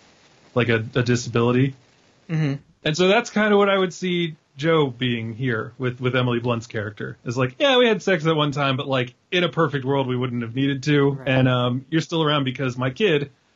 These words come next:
Speaker 1: who is capable of ripping a human being apart at the atomic
Speaker 3: <laughs>
Speaker 1: level, really seems to like you."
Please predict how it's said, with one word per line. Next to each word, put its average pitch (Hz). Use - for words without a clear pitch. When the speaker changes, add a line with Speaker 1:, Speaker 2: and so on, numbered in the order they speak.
Speaker 1:
who 135
is 135
capable 151
of 123
ripping 151
a 135
human 143
being 135
apart 139
at 131
the 131
atomic 139
Speaker 3:
<laughs> 165
Speaker 1:
level, 123
really 311
seems 196
to 147
like 190
you." 120